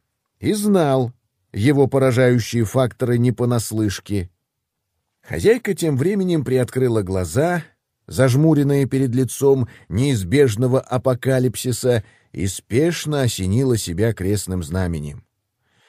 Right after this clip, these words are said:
В голову дракона пришла светлая мысль. Он щелкнул пальцами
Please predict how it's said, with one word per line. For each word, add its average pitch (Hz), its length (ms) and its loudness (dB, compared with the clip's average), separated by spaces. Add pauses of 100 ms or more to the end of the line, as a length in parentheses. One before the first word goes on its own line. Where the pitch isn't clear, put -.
(540)
В - 120 -14
голову 151 340 2
дракона 170 500 0
пришла 147 440 -4
светлая 139 520 -2
мысль. 110 480 -6 (380)
Он 147 220 0
щелкнул 117 680 0
пальцами 202 720 -2